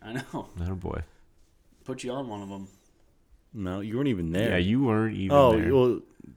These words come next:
Speaker 3: you kinda half-assed put me on the other one.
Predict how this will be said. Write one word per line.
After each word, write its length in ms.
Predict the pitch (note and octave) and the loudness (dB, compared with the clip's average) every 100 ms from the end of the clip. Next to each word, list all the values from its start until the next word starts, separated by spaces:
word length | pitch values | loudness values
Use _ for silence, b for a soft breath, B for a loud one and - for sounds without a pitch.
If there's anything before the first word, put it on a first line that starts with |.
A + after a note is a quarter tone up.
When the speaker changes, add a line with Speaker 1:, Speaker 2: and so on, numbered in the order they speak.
| - A2 - | -18 -20 -14
Speaker 3:
you 100 | F#2+ | -16
kinda 420 | - G2+ F#2 E2 D2+ | -8 -6 -4 -6 -8
half-assed 500 | E2 D#2 D#2 D2+ - | -10 -10 -10 -12 -14
put 160 | E2+ | -14
me 80 | D#2+ | -12
on 120 | D2 C#2+ | -12 -12
the 80 | |
other 180 | A#1+ A#1+ | -12 -12
one. 240 | A#1 A#1+ | -12 -14